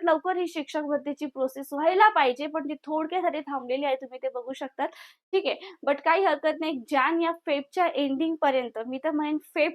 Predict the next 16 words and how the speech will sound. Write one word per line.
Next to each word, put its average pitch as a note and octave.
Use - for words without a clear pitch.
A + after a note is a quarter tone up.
पर्यंत D#4+
तर D#4+
शंभर C#4
टक्के D4
तुमचं C#4+
हे C4+
येणारच. G#3+
आणि C#4
एकदा B3+
ह्याचं E4+
आली, B3
एकदा C4
नोटिफिकेशन C#4+
आउट C#4
झाली B3+
याची, C4